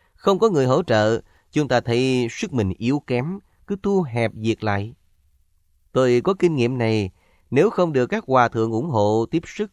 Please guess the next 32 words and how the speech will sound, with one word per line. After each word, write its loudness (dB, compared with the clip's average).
một 2
mình 0
tôi 2
không -2
gánh -2
vác -6
nổi 0
Phật -6
sự. -4
Chính -2
vì 2
vậy, 2
Đức -4
Phật 2
đã 0
giao 0
trách -6
nhiệm 0
truyền 0
bá -2
đạo 2
Pháp -8
cho 0
hai 0
chúng -4
xuất -10
gia -2
và 2
hai 0
chúng -2
tại -2
gia -2